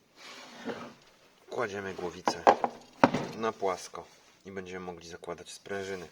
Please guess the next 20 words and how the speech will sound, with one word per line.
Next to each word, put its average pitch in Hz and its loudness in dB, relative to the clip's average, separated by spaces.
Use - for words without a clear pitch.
O 101 0
tyle, 123 2
ile 98 2
z 98 -10
ich 98 -6
ściągnięciem 101 -4
problemów 90 -4
większych 87 -8
nie 131 0
ma, 95 2
no 120 -4
to 104 -2
z 95 -8
założeniem 98 2
już - -6
jest - -12
pewna 95 0
komplikacja, 104 0
no 98 -4
bo 87 -2